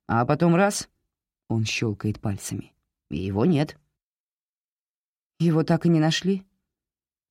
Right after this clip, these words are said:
"Никаких следов". Мужчина пожимает плечами. "Знаете, существуют теории заговора по поводу того, почему здесь пропадают люди.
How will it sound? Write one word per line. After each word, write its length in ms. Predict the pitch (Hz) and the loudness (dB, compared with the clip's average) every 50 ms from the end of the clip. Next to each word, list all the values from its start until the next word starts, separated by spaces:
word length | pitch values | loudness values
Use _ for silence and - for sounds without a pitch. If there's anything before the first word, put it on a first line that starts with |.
| _ | _
"Никаких 560 | - 92 95 110 113 - 139 135 - 175 165 | -4 -2 0 0 0 0 0 0 0 -2 -2
следов". 440 | - - 175 180 180 196 170 - - - _ _ _ _ _ _ _ _ _ _ _ _ | 0 -2 -2 0 0 0 -2 -4 -8 -16 _ _ _ _ _ _ _ _ _ _ _ _
Мужчина 540 | 120 127 120 113 - - - 127 127 131 | 0 0 0 0 -2 -2 0 0 0 0
пожимает 500 | 131 - 127 110 123 117 107 104 101 - | 0 -2 -2 -2 -2 -2 -2 -2 -4 -6
плечами. 580 | - - 117 107 - - - - - - - _ _ _ _ _ _ _ _ _ _ | -8 -8 -8 -8 -8 -10 -10 -10 -10 -12 -14 _ _ _ _ _ _ _ _ _ _
"Знаете, 600 | 233 240 320 311 262 190 131 - 123 120 113 98 110 - - - _ _ | 0 2 4 4 4 4 2 2 0 0 0 -2 -6 -10 -14 -20 _ _
существуют 800 | - - 247 254 - 311 320 - 392 415 381 294 175 143 147 | -4 -2 -2 2 2 0 0 2 4 6 8 8 8 6 4
теории 460 | - - 139 135 135 131 131 139 143 143 | 2 2 4 4 6 6 6 6 6 6
заговора 600 | 127 139 202 226 240 180 139 131 120 117 113 107 | 6 4 4 4 4 4 4 4 4 2 2 2
по 140 | - 127 | 0 -2
поводу 340 | - - 139 131 127 127 131 | 0 0 0 2 2 0 0
того, 340 | - - 123 123 127 156 180 | 0 2 0 2 2 2 2
почему 400 | 170 156 143 - 143 139 139 135 | 2 0 0 2 2 4 4 4
здесь 240 | 120 117 135 123 - | 4 2 0 0 0
пропадают 540 | - 131 113 127 131 127 131 139 139 - 180 | -2 -4 -2 0 0 0 0 0 0 0 0
люди. 360 | 180 170 117 104 123 123 | 0 0 0 -2 -4 -8